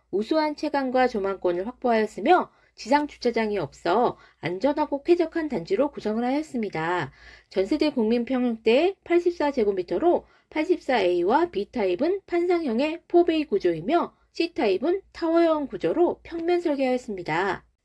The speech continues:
이 편한 세상 지축 센텀 가든은 선시공 후분양 아파트로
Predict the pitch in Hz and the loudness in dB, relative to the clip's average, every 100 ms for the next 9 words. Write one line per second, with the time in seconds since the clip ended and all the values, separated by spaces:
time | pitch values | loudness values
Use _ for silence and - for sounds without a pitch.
0 | _ - 226 339 330 330 320 294 277 277 | _ -4 0 2 2 0 0 0 0 0
1 | 247 220 277 262 320 339 339 269 208 220 | -2 -4 -4 -2 -2 0 2 2 2 2
2 | 392 285 - _ - 339 339 320 311 311 | 2 0 -6 _ 0 0 2 0 0 -2
3 | 302 339 320 302 220 160 - - 233 349 | 0 0 0 0 -2 -4 -6 0 4 4
4 | 233 | 4